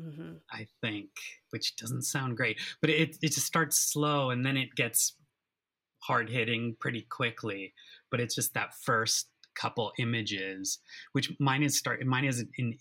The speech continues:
Speaker 2: told in images and, like, thought bubbles and, and, um, speech bubbles. There's no narration. So
Speaker 1: Mm.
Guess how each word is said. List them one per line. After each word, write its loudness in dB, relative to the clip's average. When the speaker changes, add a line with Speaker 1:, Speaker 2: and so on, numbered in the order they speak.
Speaker 2:
told 2
in 0
images 0
and, -2
like, -4
thought -2
bubbles -2
and, -6
and, -4
um, -6
speech -4
bubbles. -2
There's -4
no -4
narration. -6
So 2
Speaker 1:
Mm. -10